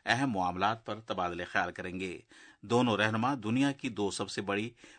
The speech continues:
معیشتوں کے درمیان محصولات اور بڑھتی اقتصادی اور تکنیکی کشیدگی پر بھی بات چیت کر سکتے ہیں۔ ویٹ لفٹنگ میں آج گاندھی نگر میں ایشین سینئر چیمپئن شپ میں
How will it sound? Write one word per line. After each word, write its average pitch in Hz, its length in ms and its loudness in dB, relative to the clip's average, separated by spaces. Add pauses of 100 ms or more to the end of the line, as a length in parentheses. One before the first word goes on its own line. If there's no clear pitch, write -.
(120)
معیشتوں 110 560 2
کے 95 100 -6
درمیان 101 480 0
محصولات 98 580 -2
اور 90 80 -2
بڑھتی 104 440 -4
اقتصادی 98 540 -4
اور 95 200 -2 (400)
تکنیکی 143 520 2
کشیدگی 117 580 -4
پر 107 160 -2
بھی 90 220 -6 (360)
بات 95 340 2
چیت 101 300 -10
کر 104 140 -4
سکتے - 340 -12
ہیں۔ 85 240 -12 (1400)
ویٹ 147 380 6
لفٹنگ 143 360 4
میں 156 140 2
آج 110 400 8
گاندھی 110 240 4
نگر 135 240 2
میں 139 200 0
ایشین 131 540 0
سینئر 147 500 2
چیمپئن 92 360 -2
شپ 120 260 -4
میں 127 160 2